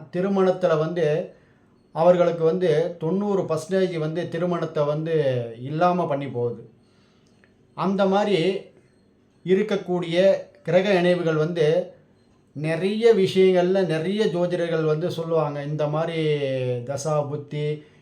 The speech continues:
இந்த கிரகங்கள், இந்த ராகு, இந்த செவ்வாய் அப்படின்றத விட,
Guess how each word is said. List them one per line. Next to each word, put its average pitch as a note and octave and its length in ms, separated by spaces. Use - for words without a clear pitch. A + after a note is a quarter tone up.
இந்த D3 460
கிரகங்கள், D3+ 440
இந்த D3 240
ராகு, D3 360
இந்த C#3 180
செவ்வாய் C#3 380
அப்படின்றத C#3+ 460
விட, C#3+ 420